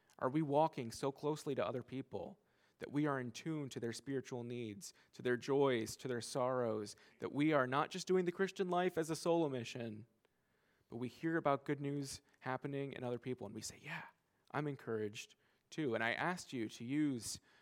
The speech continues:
the benediction then in chapter three, some of Paul's instructions in chapter four, as a bit of a prayer guide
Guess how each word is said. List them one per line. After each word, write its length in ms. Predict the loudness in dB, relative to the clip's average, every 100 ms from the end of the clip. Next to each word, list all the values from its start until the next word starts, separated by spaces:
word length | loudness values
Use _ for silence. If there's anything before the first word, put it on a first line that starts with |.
| _
the 80 | -2
benediction 640 | 2 2 2 0 -2 0
then 300 | 2 4 2
in 140 | -2 -4
chapter 320 | -2 -2 -4
three, 380 | -2 2 4 4
some 160 | 0
of 80 | -4
Paul's 240 | -2 -2
instructions 580 | -4 -2 0 0 -4 -8
in 80 | -10
chapter 380 | -4 -4 -4 -8
four, 480 | -6 -4 -2 -2 -6 -20 -20 _
as 120 | -6
a 60 | -4
bit 140 | -2
of 100 | -2
a 40 | -4
prayer 420 | -6 -2 0 0
guide 400 | 0 0 0 -6